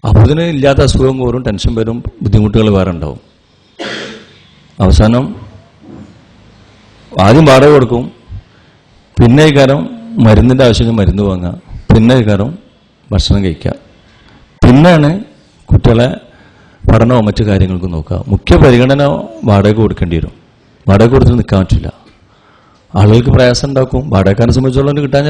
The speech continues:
പ്രയാസമാണ്. ഇവരെ സംബന്ധിച്ചിടത്തോളം സമാധാനം നഷ്ടപ്പെടും. അങ്ങനെയുള്ള പട്ടിണി കിടക്കാൻ വാടക കൊടുക്കാൻ വിധിക്കപ്പെടുന്ന ആളുകൾ നമ്മുടെ ചുറ്റുപാടുകൾ ഉണ്ടാകുമ്പോൾ നമ്മളെ നിലപാടുകൾ എന്താണ്? നമ്മൾ ഓരോരുത്തരും എപ്പോഴും എപ്പോഴും ആലോചിക്കേണ്ടത്.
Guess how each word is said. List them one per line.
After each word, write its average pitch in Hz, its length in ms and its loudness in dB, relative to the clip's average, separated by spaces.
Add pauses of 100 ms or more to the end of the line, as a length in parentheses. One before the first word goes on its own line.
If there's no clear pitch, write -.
(100)
പ്രയാസമാണ്. 127 420 -4 (640)
ഇവരെ 120 240 4
സംബന്ധിച്ചിടത്തോളം 147 640 0
സമാധാനം 127 420 0
നഷ്ടപ്പെടും. 113 460 -2 (1300)
അങ്ങനെയുള്ള 190 420 4 (120)
പട്ടിണി 180 320 2
കിടക്കാൻ 160 300 0 (100)
വാടക 143 320 2
കൊടുക്കാൻ 147 340 0
വിധിക്കപ്പെടുന്ന 127 560 -2 (100)
ആളുകൾ 110 240 -2 (100)
നമ്മുടെ 107 280 -4
ചുറ്റുപാടുകൾ 104 540 0
ഉണ്ടാകുമ്പോൾ 92 400 -4 (100)
നമ്മളെ 131 420 -2
നിലപാടുകൾ 92 560 -2
എന്താണ്? 73 260 -12 (380)
നമ്മൾ 110 140 2 (100)
ഓരോരുത്തരും 147 460 2
എപ്പോഴും 135 280 2
എപ്പോഴും 120 300 2
ആലോചിക്കേണ്ടത്. 90 340 -4